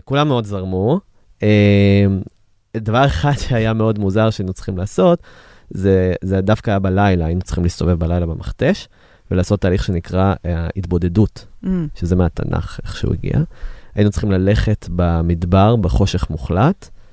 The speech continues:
Speaker 1: אה, רק אנחנו והכוכבים, לבד, ולדבר לעצמנו בקול רם במשך חמש עשרה דקות.
Speaker 2: וואו.
Speaker 1: כן. <laughs> עכשיו, כל הדברים האלה ברור שהם משפיעים וכולי וכולי,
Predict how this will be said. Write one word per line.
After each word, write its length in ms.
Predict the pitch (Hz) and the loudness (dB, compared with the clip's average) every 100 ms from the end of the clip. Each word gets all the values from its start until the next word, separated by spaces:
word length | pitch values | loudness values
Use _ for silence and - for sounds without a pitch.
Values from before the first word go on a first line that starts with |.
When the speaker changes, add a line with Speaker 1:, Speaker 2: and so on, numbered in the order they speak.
| - - - 82 | -20 -20 -8 -2
Speaker 1:
אה, 280 | 85 82 85 | 0 0 2
רק 200 | 104 98 | 2 2
אנחנו 360 | 90 - 82 | -2 -2 -4
והכוכבים, 600 | 80 - - - 87 123 95 | -4 -6 -8 -4 2 2 4
לבד, 460 | 80 71 78 156 240 - _ _ _ - | 2 0 0 0 -4 -12 _ _ _ -6
ולדבר 540 | 95 92 92 90 131 | -2 0 0 2 2
לעצמנו 680 | 127 - - 95 101 131 156 | 2 -2 -6 -2 0 0 0
בקול 400 | 95 - 113 101 | -2 2 2 4
רם 400 | 90 107 175 202 - _ - | 2 2 0 -2 -6 _ -6
במשך 300 | 98 98 110 | 0 2 2
חמש 220 | 104 92 | 0 0
עשרה 120 | - 80 | -2 -8
דקות. 360 | - - - - | -8 -10 -10 -6
Speaker 2:
וואו. 380 | 175 170 180 - - | -2 0 -2 -6 -2
Speaker 1:
כן. 140 | 101 185 - 208 | -2 -2 -6 -12
<laughs> 640 | - 208 - - _ - | -12 -16 -18 -20 _ -12
עכשיו, 160 | 101 104 | -8 -2
כל 140 | 180 | 2
הדברים 280 | 208 165 160 | 2 2 0
האלה 140 | 160 131 | 0 -2
ברור 220 | 113 120 | -2 -6
שהם 160 | 113 | -6
משפיעים 680 | 95 - - 95 131 151 123 | -8 -10 -6 0 2 4 4
וכולי 220 | 98 - 92 | 2 -2 -4
וכולי, 240 | - | -4